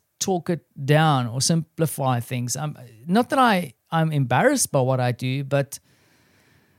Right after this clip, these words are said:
I kind of maybe, I don't know, my, my ability to articulate myself is not always up to scratch, I think. But then that's who I am. That's just the way I roll.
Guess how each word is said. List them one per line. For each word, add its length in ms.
I 100
kind 320
of 520
maybe, 600
I 100
don't 120
know, 340
my, 460
my 500
ability 460
to 160
articulate 560
myself 440
is 100
not 180
always 320
up 160
to 100
scratch, 480
I 140
think. 400
But 200
then 460
that's 440
who 340
I 140
am. 480
That's 500
just 320
the 280
way 220
I 200
roll. 480